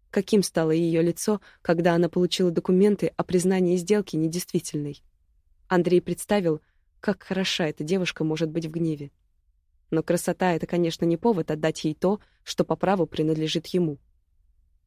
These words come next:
Дворец будет его. И точка. В этот момент на экране телефона высветилось новое сообщение от помощника, которого Аввакумов просил собрать всю информацию об этой женщине.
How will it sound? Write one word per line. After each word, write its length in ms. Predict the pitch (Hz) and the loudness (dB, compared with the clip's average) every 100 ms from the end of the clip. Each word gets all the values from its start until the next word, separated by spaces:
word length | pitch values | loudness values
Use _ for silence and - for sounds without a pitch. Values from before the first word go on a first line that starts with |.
| - | -10
Дворец 460 | 165 170 160 156 151 | 0 2 2 -2 -4
будет 280 | 160 160 | -4 -4
его. 380 | - 170 180 151 _ _ _ _ - | -2 0 0 -4 _ _ _ _ -10
И 80 | 175 | -4
точка. 460 | - 185 - 139 - _ _ _ _ _ _ _ _ _ _ | -2 -2 -4 -12 -16 _ _ _ _ _ _ _ _ _ _
В 100 | 170 | 2
этот 220 | 180 170 190 | 4 4 4
момент 420 | 185 214 220 - - - | 6 4 4 -4 -20 0
на 160 | 180 180 | 4 4
экране 340 | 180 202 190 | 4 4 4
телефона 540 | 180 180 - 226 175 160 _ | 4 0 2 4 4 0 _
высветилось 560 | 170 202 185 - 202 - | -2 -2 -2 0 0 2
новое 300 | 208 196 190 | 2 2 2
сообщение 540 | 202 208 - 208 202 | 0 -2 0 2 2
от 60 | 190 | 0
помощника, 640 | 208 185 156 151 - 143 - _ _ | 0 0 0 -4 -8 -10 -12 _ _
которого 460 | - 196 175 170 170 - | -4 2 2 2 0 0
Аввакумов 580 | 170 175 - 208 - - _ | -2 0 2 0 0 -10 _
просил 300 | 185 180 185 | 0 2 0
собрать 400 | - 165 202 208 _ | 0 0 0 -2 _
всю 320 | - - 220 - | -6 -2 0 0
информацию 680 | 165 170 175 226 - - 165 | -4 -2 0 -2 -2 -4 -2
об 100 | 165 | -2
этой 180 | 196 | 0
женщине. 500 | 175 151 - - 143 | 0 -2 -2 -6 -10